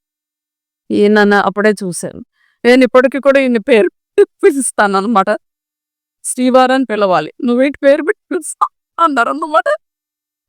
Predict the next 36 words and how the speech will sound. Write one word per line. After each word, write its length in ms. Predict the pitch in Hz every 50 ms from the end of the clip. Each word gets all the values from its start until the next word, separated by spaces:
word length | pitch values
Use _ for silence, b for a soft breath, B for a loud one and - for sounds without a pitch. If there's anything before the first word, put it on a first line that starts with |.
| -
ఆయనతో 380 | 285 285 294 415 392 - - -
తిట్లు 380 | 269 - 311 - _ 403 415
తింటే 260 | 381 403 392 370 339 494
ఒక 140 | 480 480 480
పెద్ద 200 | 311 294 277 302
ఆనందం 480 | 320 330 302 311 320 349 349 370 392 339
అన్నమాట. 480 | 320 302 277 - _ 262 294 330 285
అసలు 440 | 269 254 247 - - 277 320 349 330
ఆ-, 520 | 285 277 277 247 240 240 - - - 233 240
అలా 140 | 247 262
ఆపర్చునిటీ 720 | 269 269 262 254 262 - 359 320 294 - 349 381 349 392 339
దొరకదు 440 | 285 277 285 277 285 359 349 294 294
ఎవరికి. 440 | 277 262 262 269 - 254 247 214 - _ _ _ _ _ _ _
అప్పుడు, 200 | 226 220 220 254
"అమ్మ 180 | 214 214 226 226
బాబాయ్, 260 | 226 233 233 254 247
బాబు 260 | 226 202 208 220 269
గారు" 160 | 262 277 269
అన్నారు. 420 | 262 254 233 220 - _ _ - -
"ఆ, 40 |
సరే, 280 | 269 233 233 247 254 - -
ఏమండి?" 460 | - 254 269 294 311 330 339 349 370
అని 140 | 370 359 349
నేను 200 | 339 330 311 285
ఆయన 260 | 254 240 247 262 269
ముందు, 300 | 262 247 254 247 247 - - -
"ఆ" 200 | 214 233 262 311 - _ _ _ 392 370
అన్నారు. 300 | 320 320 349 339 330 - _ _ _ _ _ _ _ _ _ _ _ _ _ _ _ _ _ _ _ _ _ _ _ _ _ _ _ _
తర్వాత 280 | - 269 277 311 320 285
ఇప్పటికీ 380 | 285 269 - 294 294 320 330 403
కూడా 220 | 359 415 440 415
ఈయన 180 | 392 359 330 330
పేరు 320 | 277 - 285 269 277 330
పెట్టే 260 | 330 349 330 269 339
పిలుస్తా 400 | 311 285 285 277 349 - 285 277
కానీ 280 | 269 285 320 392 523